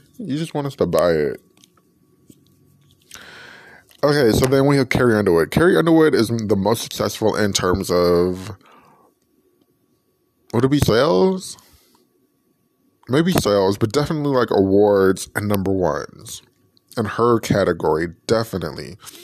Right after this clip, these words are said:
Oh yeah, her album came in at number, I think number four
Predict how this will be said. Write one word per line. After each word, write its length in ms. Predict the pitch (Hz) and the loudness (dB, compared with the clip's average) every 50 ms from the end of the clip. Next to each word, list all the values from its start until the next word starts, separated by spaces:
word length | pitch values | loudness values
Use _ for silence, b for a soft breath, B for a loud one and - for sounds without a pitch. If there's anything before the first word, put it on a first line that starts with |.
| B B B B _ _ _ _ _ _ _ _ _ - - - - | B B B B _ _ _ _ _ _ _ _ _ -20 -12 -4 -2
Oh 40 | 131 | 0
yeah, 160 | 135 127 101 | 2 2 2
her 180 | 92 110 110 - | 2 0 0 0
album 520 | - 101 104 113 110 95 92 92 92 95 | 0 0 0 0 0 0 0 -2 -2 -4
came 260 | - - 120 101 98 | -4 -2 -2 -2 0
in 220 | 95 92 92 92 90 | 0 0 -2 -2 -2
at 200 | 87 - - - | -4 -6 -6 -4
number, 720 | - 85 85 87 - 87 87 85 82 80 80 78 80 - - | -4 -6 -6 -2 0 0 2 2 2 0 0 -2 -4 -6 -6
I 60 | - 101 | -6 -4
think 160 | - 143 170 | -4 -4 -2
number 240 | 180 165 147 117 101 | -2 -2 -2 -2 -4
four 720 | - - - 95 95 87 80 73 73 67 73 82 101 110 | -4 -2 0 2 4 4 4 2 2 0 -2 -6 -10 -14